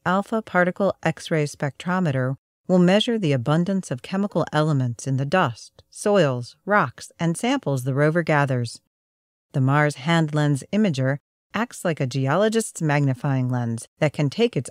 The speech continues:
own color photos. Ultimately, samples will be delivered to a pair of onboard laboratory instruments.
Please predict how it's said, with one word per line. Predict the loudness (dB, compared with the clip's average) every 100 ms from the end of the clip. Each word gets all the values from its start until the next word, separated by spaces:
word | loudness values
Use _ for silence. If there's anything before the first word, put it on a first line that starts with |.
| -2
own | 0 0
color | 0 -2 -2
photos. | 0 2 4 2 -2 -6 -16 _ _ _ _ _ _ _ _ _ _ _ _
Ultimately, | 2 2 2 -2 0 -2 -2 -4 _ _ _
samples | 2 2 2 0
will | 0 0
be | 0
delivered | 0 -2 -4 -6
to | -4
a | -4
pair | -2 0 2
of | 2 -2
onboard | -2 -2 0 2 0 0
laboratory | -2 -2 -2 -4 -2 -2
instruments. | 0 -2 -4 -4 -2 -4 -8